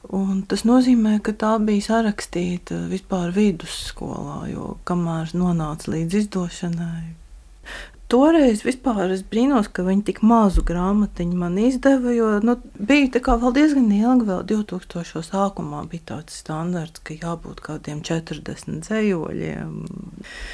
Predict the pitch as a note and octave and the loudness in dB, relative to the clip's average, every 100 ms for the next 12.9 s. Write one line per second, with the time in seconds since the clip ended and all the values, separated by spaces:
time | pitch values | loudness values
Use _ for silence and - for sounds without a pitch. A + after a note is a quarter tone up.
0 | - - F#3+ G3+ G#3+ - G3 E3 F3+ G3 | -12 -4 4 6 4 4 4 6 4 4
1 | A#3 F#3+ F#3+ B3+ F4+ - - F4+ E4+ - | 4 4 6 8 8 4 2 4 4 2
2 | F#4 - - - - - - - D#2+ E2+ | -2 -2 -18 -20 -18 -14 -14 -14 -14 -12
3 | D#2 G#3 G#3+ G#3+ - - - G#3+ - G#3 | -4 -2 -2 -4 -18 -14 2 4 6 8
4 | G4 A4+ F#4+ A3 G3 A#3 G3+ G3 E3 F3+ | 8 8 6 4 2 2 0 0 -6 -6
5 | - G#3 F#3+ E3+ - - D4+ - A#3+ G3+ | -2 0 2 0 0 0 0 0 -2 -2
6 | G#3 - - G#3+ G#3 G#3+ G#3 G#3 - - | -6 -8 -4 -4 -4 -2 -2 -2 -6 -18
7 | A3+ A3+ - - - B3 C4 C4 A3+ G#3 | -18 -20 -20 0 4 8 8 8 2 2
8 | F3+ F#3 G3+ G#3+ E3+ D#3+ D#3+ E3 D#3+ E3 | -2 0 0 0 -4 -6 -8 -8 -4 -6
9 | E3+ G3 F#3+ F#3 E3 - E3 D#3+ E3 D#3+ | -2 -2 -2 -6 -12 -10 -6 -4 -4 -2
10 | F#3+ F#3+ - - - - F3 F3+ F3+ E3 | -2 -2 -8 -18 -12 -6 -4 -2 -4 -4
11 | G3 - D#3 - F3 - D#3 - - F3 | -4 -4 -4 -4 -8 -6 -8 -8 -6 -4
12 | F3+ - C#3 C#3+ D#3+ D#3+ - - - | -4 -6 -10 -4 -4 -4 -10 -14 -14